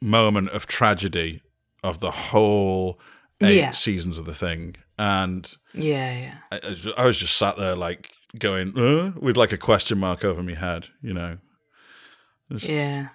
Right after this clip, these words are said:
Speaker 1: Well, I don't know. What did you think? I just, just
Speaker 2: Yeah.
Speaker 1: did nothing for me. Just thought it was stupid.
Speaker 2: Yeah.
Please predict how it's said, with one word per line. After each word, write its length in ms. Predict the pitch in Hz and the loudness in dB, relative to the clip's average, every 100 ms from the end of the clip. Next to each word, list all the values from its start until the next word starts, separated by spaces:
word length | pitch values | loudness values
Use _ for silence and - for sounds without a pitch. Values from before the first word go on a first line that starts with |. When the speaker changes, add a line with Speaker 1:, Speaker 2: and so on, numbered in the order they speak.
| _ - | _ -2
Speaker 1:
Well, 140 | 156 208 | 6 8
I 60 | |
don't 120 | 214 208 | 10 10
know. 140 | 202 | 10
What 100 | 185 | 10
did 140 | 170 180 | 10 6
you 120 | 190 | 6
think? 140 | 160 | 8
I 80 | 160 | 6
just, 300 | 160 - - | 6 0 0
just 100 | - | 6
Speaker 2:
Yeah. 240 | 226 180 180 | 6 6 0
Speaker 1:
did 160 | 123 | -2
nothing 300 | 107 110 117 | 2 2 0
for 100 | 92 | -4
me. 180 | 92 85 | -6 -6
Just 160 | 90 - | -6 -6
thought 60 | |
it 20 | 98 | -4
was 80 | - | -4
stupid. 520 | - 95 95 85 - _ _ _ _ _ _ _ - | -4 -4 -4 -8 -12 _ _ _ _ _ _ _ 2
Speaker 2:
Yeah. 400 | 247 269 269 | 6 8 8